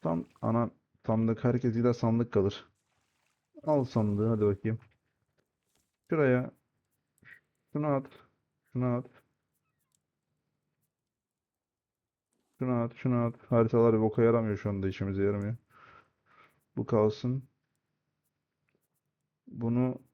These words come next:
şuraya at. Bunu şuraya at. Şunu at. Tamam, şimdilik iyiyiz gibi. Bir sandık gitmiş. O sandık ne zaman gitti?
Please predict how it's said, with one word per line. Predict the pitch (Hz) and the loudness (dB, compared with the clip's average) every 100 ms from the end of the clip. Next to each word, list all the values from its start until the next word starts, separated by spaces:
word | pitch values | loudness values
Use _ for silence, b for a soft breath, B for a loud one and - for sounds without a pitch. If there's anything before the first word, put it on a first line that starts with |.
| - | -20
şuraya | - - 120 113 113 | -6 0 2 4 2
at. | 120 b b b b | -2 b b b b
Bunu | 113 110 107 - _ _ _ _ | -4 -4 -6 -12 _ _ _ _
şuraya | 117 117 117 | -2 0 -2
at. | 120 - - - - | -4 -10 -20 -18 -6
Şunu | 143 | -2
at. | 135 131 - - _ _ _ _ _ _ _ _ - | -2 -2 -10 -20 _ _ _ _ _ _ _ _ -6
Tamam, | 117 | -6
şimdilik | 113 139 131 131 135 - | -4 -4 -2 -2 -4 -2
iyiyiz | 123 123 120 101 | 2 4 2 0
gibi. | 98 101 123 - _ _ _ _ _ _ _ _ _ _ _ _ - | -2 -2 -2 -6 _ _ _ _ _ _ _ _ _ _ _ _ -14
Bir | 120 | -4
sandık | 123 117 143 - | 0 0 -2 -6
gitmiş. | - 143 131 117 | -8 -2 0 -2
O | 131 | -4
sandık | 131 127 - | -4 -2 -2
ne | 123 | 0
zaman | 147 180 160 | 0 -2 -4
gitti? | - - 120 107 98 | -10 -2 0 0 -4